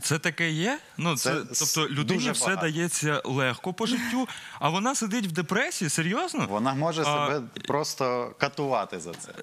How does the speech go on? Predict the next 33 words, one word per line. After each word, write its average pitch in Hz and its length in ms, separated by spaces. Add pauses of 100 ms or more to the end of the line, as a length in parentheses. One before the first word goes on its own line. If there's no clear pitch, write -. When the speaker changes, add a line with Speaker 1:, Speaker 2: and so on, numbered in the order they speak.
(160)
Speaker 1:
е, - 20
шановні, 170 420
я 196 100
перепрошую, 185 560
якщо 170 240
у 247 80
вас 220 180
була 202 280
така 196 260
проблема, 185 800
е, 87 200
ну, 147 400
давайте 208 500
вже 165 160
так 160 200
не 165 80
робити, 135 340
тому 160 180
що 170 140
тут 185 160
працюєш 240 420
кожного 151 440
дня, 135 260
тобі, 147 280 (500)
ну, 180 100
нічого 214 380
легко 208 260
іноді 202 280
і 196 40
не 196 100
дається. 202 640 (380)
Ну, 151 220
це, - 120